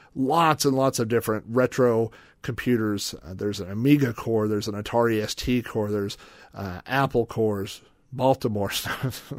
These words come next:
It's, it's old, uh, Donald Duck joke. Apple core,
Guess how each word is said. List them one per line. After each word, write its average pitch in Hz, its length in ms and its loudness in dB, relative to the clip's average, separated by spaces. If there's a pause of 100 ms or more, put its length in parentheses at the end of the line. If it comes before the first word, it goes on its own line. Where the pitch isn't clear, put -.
(1160)
It's, - 840 -12 (380)
it's - 280 -14
old, 135 340 -4
uh, 113 120 -2 (580)
Donald 98 300 -4
Duck 107 200 0
joke. 104 380 -4 (320)
Apple - 300 -4
core, 113 320 -2